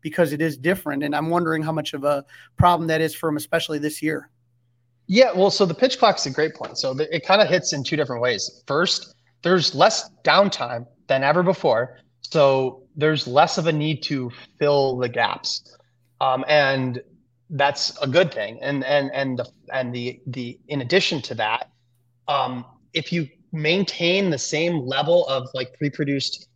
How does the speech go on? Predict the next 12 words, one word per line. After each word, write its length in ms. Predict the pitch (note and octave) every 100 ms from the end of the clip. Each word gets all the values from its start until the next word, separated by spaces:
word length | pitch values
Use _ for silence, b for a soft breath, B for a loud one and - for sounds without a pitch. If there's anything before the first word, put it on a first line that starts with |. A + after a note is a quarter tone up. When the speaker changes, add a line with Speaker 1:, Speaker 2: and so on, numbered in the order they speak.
| _
Speaker 2:
interviews 540 | E3+ E3 D#3+ D#3 D#3 -
or 140 | C#3+ B2+
prepackaged 500 | D3+ C3+ B2+ A#2+ -
content 480 | D3+ D3 - D3 C3+
or 300 | C3 B2+ B2 - -
on-field 480 | E3 E3+ G#3+ G3 F#3
interviews 340 | F#3 F#3 D3+
or 60 | D3 C3+
any 160 | E3+
of 60 | F3
that 160 | G3+ -
stuff, 240 | G#3+